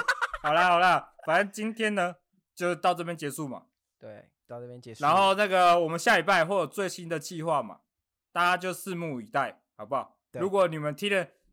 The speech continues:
Speaker 1: 能够听这么多这个勃起的梗，然后听到四十几分钟的话，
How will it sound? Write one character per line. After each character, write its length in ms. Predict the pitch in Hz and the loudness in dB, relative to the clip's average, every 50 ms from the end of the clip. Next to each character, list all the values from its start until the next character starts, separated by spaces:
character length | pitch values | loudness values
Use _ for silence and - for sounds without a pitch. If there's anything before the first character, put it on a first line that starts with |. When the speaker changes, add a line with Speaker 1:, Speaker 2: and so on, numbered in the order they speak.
| _ _ _ _ _ | _ _ _ _ _
Speaker 1:
能 140 | 165 180 190 | -8 -2 0
够 160 | 220 226 226 | 2 2 0
听 240 | 226 - 208 196 185 | 0 -6 -10 -8 -6
这 120 | 208 214 | -4 -2
么 120 | 208 202 | 0 0
多 240 | 190 196 190 185 190 | 0 0 0 0 0
这 140 | 185 190 190 | 0 0 -2
个 100 | 180 180 | -2 -4
勃 220 | 180 - 165 175 | -2 -2 -4 -4
起 180 | 170 - - 143 | -4 -4 -8 -8
的 340 | 131 139 135 135 139 131 _ _ _ | -6 -4 -4 -4 -4 -8 _ _ _
梗， 180 | - 135 120 | -8 -8 -6
然 120 | 117 127 139 | -4 -2 0
后 120 | 156 165 | 0 0
听 160 | 156 175 160 | -2 -6 -4
到 180 | 156 175 165 156 | 0 2 2 2
四 180 | 151 - 185 156 | 0 -2 -10 -12
十 100 | 139 143 | -12 -14
几 140 | 135 127 113 | -18 -18 -12
分 180 | 117 135 139 | -10 -8 -6
钟 180 | 139 139 139 131 | -6 -6 -4 -4
的 60 | 127 | -2
话， 180 | 135 127 120 | -2 -4 -4